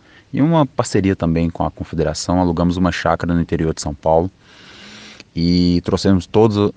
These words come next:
toda essa estrutura que a gente precisava aqui pra chácara, pra treinamento físico,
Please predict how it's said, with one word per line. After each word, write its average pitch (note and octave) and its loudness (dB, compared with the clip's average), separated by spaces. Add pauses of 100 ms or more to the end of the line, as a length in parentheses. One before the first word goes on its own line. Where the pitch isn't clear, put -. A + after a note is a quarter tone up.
toda G2 2
essa G2 0
estrutura F2 0 (280)
que - -4
a - -4
gente E2 -4
precisava E2 -2
aqui - -14
pra - -12
chácara, G2+ 0
pra E2 -4
treinamento D#2 -4
físico, G2+ -2